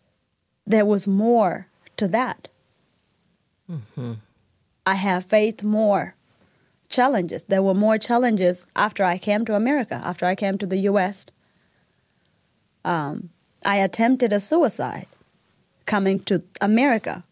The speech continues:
Speaker 1: something that I had never thought when I was in the refugee camp, because death was all over the place in the refugee camp. Again, like I said, Kakuma refugee camp, there was not a life there. It was hope to live,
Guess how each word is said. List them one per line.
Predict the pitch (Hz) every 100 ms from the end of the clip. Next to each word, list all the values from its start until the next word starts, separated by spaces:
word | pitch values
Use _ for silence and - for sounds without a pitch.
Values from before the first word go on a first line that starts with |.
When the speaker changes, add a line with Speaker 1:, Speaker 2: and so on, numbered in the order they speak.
| _
Speaker 1:
something | - 277 277 247
that | 226 214
I | 214
had | 220 208
never | 202 220 220
thought | - 233 202 175 -
when | 196 196
I | 190 196
was | 190 190
in | 190
the | 180
refugee | 175 180 170
camp, | 170 165 151 _ _ _ _ _ -
because | 208 208 185
death | 175 165 226 233
was | 175 190 165 -
all | 196 214 196
over | 185 175
the | 131
place | - 165 156
in | -
the | 170
refugee | 165 175 170 180
camp. | 262 226 151 _ _ _ _
Again, | 175 190 202 196
like | 175 165
I | 170
said, | 165 190 165 _ _ _ _ _ _ _ _
Kakuma | 233 226 233 220
refugee | 214 202 208 208
camp, | 220 190 185 _ _ _ _ _ _ _ _ _ _ _ _ _ _ _ _ _ -
there | 226 233
was | 208
not | 202 202 202
a | 196
life | 185 185 185 185
there. | 180 151
It | 185
was | 190
hope | 170 220 208
to | -
live, | 180 180 190 170